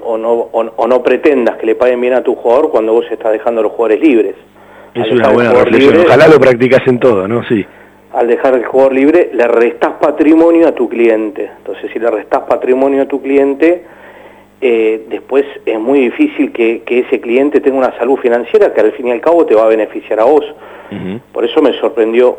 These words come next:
Speaker 1: muchísimo las declaraciones de, de Eduardo el otro día hablando de los representantes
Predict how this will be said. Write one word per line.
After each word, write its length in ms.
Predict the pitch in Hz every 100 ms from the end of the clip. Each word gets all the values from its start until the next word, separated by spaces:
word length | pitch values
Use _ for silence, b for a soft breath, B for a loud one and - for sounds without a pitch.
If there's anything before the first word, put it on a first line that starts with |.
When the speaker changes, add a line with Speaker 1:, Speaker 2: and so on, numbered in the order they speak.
| -
Speaker 1:
muchísimo 840 | 123 131 135 143 135 - 170 170
las 160 | 110 107
declaraciones 800 | 104 110 107 107 - 120 117
de, 540 | 104 104 104 104 71 76
de 80 | 107
Eduardo 420 | 107 113 120 117
el 60 | 107
otro 240 | 104 110
día 180 | 113 120
hablando 300 | 110 110 107
de 60 |
los 140 | 104 101
representantes 920 | 107 104 98 104 107 139 120 107